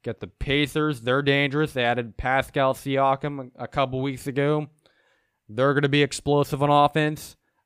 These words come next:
They, they have a bad defense, but they're explosive on offense. The Miami Heat, as I mentioned, they're always dangerous come playoff time. You know, they kinda relax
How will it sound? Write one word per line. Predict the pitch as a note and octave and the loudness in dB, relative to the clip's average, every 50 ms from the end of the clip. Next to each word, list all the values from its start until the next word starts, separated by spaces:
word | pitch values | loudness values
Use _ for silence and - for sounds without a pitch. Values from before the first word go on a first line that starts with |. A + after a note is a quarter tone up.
| _ - | _ -12
They, | A#2 B2+ - - | -12 -12 -12 -16
they | C#3+ C3+ B2 A2 A2+ | -20 -18 -12 -8 -6
have | A#2 A2+ | -6 -6
a | A2 | -4
bad | A2 B2 B2+ C3 B2 | -2 0 0 0 0
defense, | A#2+ C3+ D3 D3 - - C3 B2+ - | -2 -2 -4 -4 -4 -6 -8 -6 -6
but | A#2 A2 | -8 -6
they're | A#2+ B2+ | -6 -6
explosive | C3 - - - C3 C#3 C#3+ - C3+ C3 | -6 -8 -10 -6 -6 -6 -6 -6 -8 -6
on | C#3+ | -2
offense. | D#3 E3 E3+ D#3 - A#2+ A#2+ B2 A#2+ - - _ _ _ _ _ _ _ _ _ _ _ _ _ _ | 0 0 0 0 -2 -4 -6 -6 -8 -12 -20 _ _ _ _ _ _ _ _ _ _ _ _ _ _
The | B2 C3+ B2+ | -4 -4 -2
Miami | A#2 A#2+ B2+ C3+ C#3 C#3 C#3 C3 A#2+ | 0 0 2 2 2 0 0 -2 -4
Heat, | A2 C3+ D3+ D3+ D3+ D3+ D#3 - _ - - - _ _ _ _ _ | -4 -2 -2 0 0 -2 -4 -8 _ -20 -20 -20 _ _ _ _ _
as | - A#2+ B2 B2 A2 | -2 -2 -2 0 2
I | B2 A#2 A2 | 0 0 0
mentioned, | G#2+ A#2+ D3 D#3 D#3 D3 - D#3+ D#3 D#3 D#3+ D#3+ D3+ - _ _ _ _ _ _ _ | 0 -2 -2 -2 -2 -4 -6 -6 -6 -6 -6 -8 -10 -12 _ _ _ _ _ _ _
they're | A#2 A2+ B2+ C3+ C#3 | -8 -6 -4 -2 -2
always | C#3+ C#3 C#3 C#3+ C3 | -2 -2 -4 -4 -6
dangerous | A#2+ B2 C#3 C#3 C#3+ C#3+ C3 C#3+ C#3+ - | -4 -4 -4 -2 -2 -4 -4 -6 -6 -6
come | - D#3 C#3+ C#3 C3 | -6 -6 -6 -6 -4
playoff | A#2+ C3+ C#3 C3+ C3+ C3+ C3 | -2 0 2 2 2 0 0
time. | - - C#3+ C#3 C3+ C3+ C3+ C3+ C#3 C#3 | -2 -6 -6 -4 -2 -4 -4 -6 -6 -8
You | C3 B2+ | -8 -6
know, | B2 A#2+ A2+ | -6 -6 -6
they | A2+ | -6
kinda | G#2 - C3 B2 A#2+ A2 F#2 - _ _ _ _ _ _ _ _ _ _ _ _ _ _ _ _ _ _ - - _ | -6 -4 -4 -2 -2 -4 -6 -8 _ _ _ _ _ _ _ _ _ _ _ _ _ _ _ _ _ _ -20 -20 _
relax | D3+ G#2 G#2 G#2+ A2 G#2+ G#2+ A2+ B2 B2+ C#3 C#3 C3+ C3+ - - - - - | -12 -8 -4 -2 -2 0 2 4 4 4 4 2 0 -4 -8 -16 -16 -16 -20